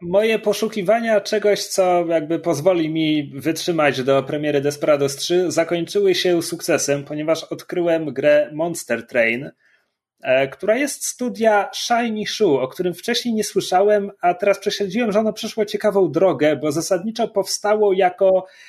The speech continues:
zaplecze produkcyjne dla większych studiów przy większych projektach, w sensie oni na przykład, w ich dorobku jest to, że robili,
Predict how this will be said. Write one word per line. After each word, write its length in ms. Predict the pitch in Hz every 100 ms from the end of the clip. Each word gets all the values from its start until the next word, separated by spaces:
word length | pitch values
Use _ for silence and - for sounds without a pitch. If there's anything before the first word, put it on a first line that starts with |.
| - - _ _ _ _ _ _ 180
zaplecze 680 | 147 175 170 208 220 233
produkcyjne 760 | 226 208 185 180 - 208 208 208
dla 160 | 196 170
większych 640 | 175 202 196 196 185 -
studiów 640 | - - 196 185 196 190 -
przy 320 | - 175 170
większych 500 | 156 185 - 185 -
projektach, 680 | 185 143 151 156 - 208 208
w 40 |
sensie 480 | 190 180 - 185 180
oni 180 | 165 185
na 120 | 175
przykład, 480 | - 180 196 185 - - _
w 80 | 139
ich 160 | 180 170
dorobku 440 | 185 202 202 202
jest 320 | 190 190 -
to, 200 | 202 202
że 180 | 156 190
robili, 720 | 185 190 202 196 196 196 180